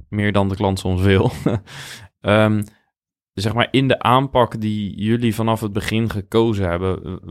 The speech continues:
waar zit het vermogen om te leren? Dus waar doe je de inzichten van op als je ervoor kiest om,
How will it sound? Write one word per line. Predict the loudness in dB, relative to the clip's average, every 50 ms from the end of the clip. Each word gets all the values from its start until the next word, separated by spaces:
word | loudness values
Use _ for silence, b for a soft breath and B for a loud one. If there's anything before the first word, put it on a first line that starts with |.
| -6 0
waar | 2 2 4 4 2 2
zit | 2 2 2 0 0 -4
het | -6 -6 -6 -8 -14 -12
vermogen | -6 -2 0 2 2 2 2 2 0 -4
om | -6 -6
te | -6 -4 -4
leren? | -2 -2 0 2 4 4 4 2 0 -4 -6
Dus | -6 -6 -6
waar | -4 0 2 2 2 2 2
doe | 2 0 2 2
je | 2 2
de | 0
inzichten | 0 0 -2 -2 0 -2 -2 -4 -4 -8 -10
van | -10 -8
op | -8 -8 -6 -4
als | -4 -2 -2 -2
je | 0 2 2 4 4 2 2 0 -4 _ _ _ _ _ _ _ _ _ _ _ _ _ _ _ _ _ _ _ _ _
ervoor | 0 2 2 4 2 0 0
kiest | 0 0 0 0 0 -2 -4
om, | -4 -4 -2 -2 -2 -2 -2 -4 -6 -8